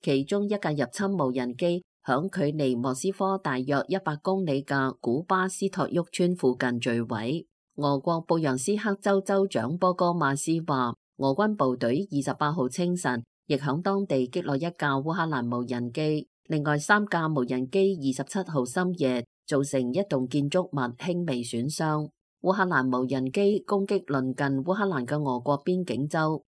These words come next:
響開戰後並不罕見，但係攻擊更深入俄國南境嘅拉斯洛達、阿迪格共和國等地就值得注意。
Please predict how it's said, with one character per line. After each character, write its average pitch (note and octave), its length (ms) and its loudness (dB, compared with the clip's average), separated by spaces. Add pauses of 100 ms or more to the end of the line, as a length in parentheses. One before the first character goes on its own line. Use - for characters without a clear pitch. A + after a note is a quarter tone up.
響 C#3 240 0
開 F3+ 200 0
戰 D#3 320 -4
後 B2+ 220 0
並 B2+ 220 -2
不 D3+ 100 -4
罕 C3+ 280 -2
見， C3+ 400 0 (280)
但 - 140 0
係 D3+ 100 2
攻 G#3 240 0
擊 G#3 180 0
更 D#3 200 -2
深 G3+ 200 0
入 F3 120 0 (160)
俄 C3 140 2
國 D#3 280 0
南 C3+ 180 -2
境 C#3 220 -2
嘅 D#3 260 0
拉 F#3 220 0
斯 F#3+ 220 2
洛 C#3+ 280 2
達、 C3 240 2 (200)
阿 D#3+ 160 2
迪 D3 160 0
格 D3+ 320 0
共 C3+ 200 0
和 B2 140 0
國 C#3+ 260 0
等 C3+ 220 -2
地 C3+ 340 0 (200)
就 C#3 240 2
值 C3+ 160 -4
得 F3+ 180 0
注 E3 140 -6
意。 C3 500 2